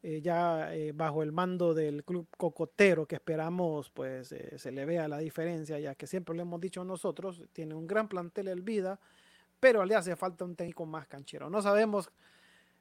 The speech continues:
si este señor conoce muy bien el fútbol centroamericano, quizá ya se empapó el tiempo que tiene de estar aquí. Así que, profesor Mira, ya,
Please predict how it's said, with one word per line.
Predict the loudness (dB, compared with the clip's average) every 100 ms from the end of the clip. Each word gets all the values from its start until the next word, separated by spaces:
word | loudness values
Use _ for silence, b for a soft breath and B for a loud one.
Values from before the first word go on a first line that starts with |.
| b
si | -2 0
este | 4 4
señor | 6 4 4
conoce | 2 2 2 0
muy | 0 2
bien | 2 2
el | 2
fútbol | 4 4 4 2
centroamericano, | -2 -2 -2 -2 2 4 4 0
quizá | -2 0 2
ya | 2
se | 0
empapó | -2 -2 2 2
el | 2 -2
tiempo | -2 -2 -4
que | -6
tiene | -6 -4 -4
de |
estar | -4 -2 -2
aquí. | -2 -4 -6 _ b b b b b b b -12
Así | -8
que, | -6
profesor | -4 -2 2 2 2
Mira, | 4 4 4
ya, | 4 4 4 0